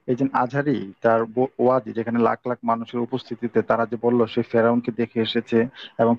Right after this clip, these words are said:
ফেরাউন অবিকল অবস্থায়, আহ, বা ওখানে অক্ষত অবস্থায় আছে এবং কিয়ামত পর্যন্ত থাকবে, এই কথাগুলো কি আপনি বলতেছেন সম্পূর্ণ মিথ্যা?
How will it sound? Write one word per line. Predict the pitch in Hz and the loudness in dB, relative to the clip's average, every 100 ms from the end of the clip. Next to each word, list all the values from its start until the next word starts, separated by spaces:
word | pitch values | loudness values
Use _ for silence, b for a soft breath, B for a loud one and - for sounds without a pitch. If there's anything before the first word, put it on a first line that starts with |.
| - | 2
ফেরাউন | 107 117 120 | 2 2 2
অবিকল | 117 120 123 | 0 0 2
অবস্থায়, | 117 110 - 117 113 | 0 -2 -6 0 0
আহ, | 117 - _ _ 117 107 104 | -2 -10 _ _ 2 2 4
বা | 117 113 | 2 2
ওখানে | 113 104 110 113 | -2 -6 -6 -4
অক্ষত | 110 - 123 113 | -2 -4 -4 -2
অবস্থায় | 113 107 117 | -2 -2 0
আছে | 110 113 | 0 0
এবং | 107 - | -2 0
কিয়ামত | 117 120 120 | 2 2 0
পর্যন্ত | 127 113 - | -2 -2 -2
থাকবে, | - 107 113 120 B _ | -4 -2 -2 -2 B _
এই | 156 170 | 0 2
কথাগুলো | 135 143 131 139 | 0 0 2 2
কি | 127 | 2
আপনি | 127 - 135 | -2 0 0
বলতেছেন | 131 123 - | 0 -2 -4
সম্পূর্ণ | 127 117 120 135 | -2 -2 2 4
মিথ্যা? | 135 165 - | 6 4 0